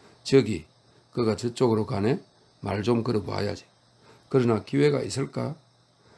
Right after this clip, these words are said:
인생은 이런 거라고 생각하면서 클레리사는 굴욕을 느끼고 체념했다. 근데 렉섬경은 부인이 가든 파티에서 모피옷을 입지 않으려고 했다고.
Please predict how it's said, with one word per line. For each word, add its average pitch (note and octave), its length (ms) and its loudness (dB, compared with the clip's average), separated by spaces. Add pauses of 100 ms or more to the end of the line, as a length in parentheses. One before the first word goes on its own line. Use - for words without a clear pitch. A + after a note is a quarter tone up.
(120)
인생은 A2+ 500 4
이런 A#2+ 240 0
거라고 G2+ 260 0
생각하면서 G2+ 680 -4
클레리사는 G2 680 -2
굴욕을 B2+ 400 2
느끼고 A2+ 440 -4 (220)
체념했다. F#2 640 -6 (680)
근데 A#2 300 4
렉섬경은 A2+ 760 0
부인이 C3 380 2
가든 A2 380 -2
파티에서 B2 520 -2
모피옷을 A#2 680 -4
입지 - 260 -4
않으려고 A2 480 0
했다고. G2 560 -6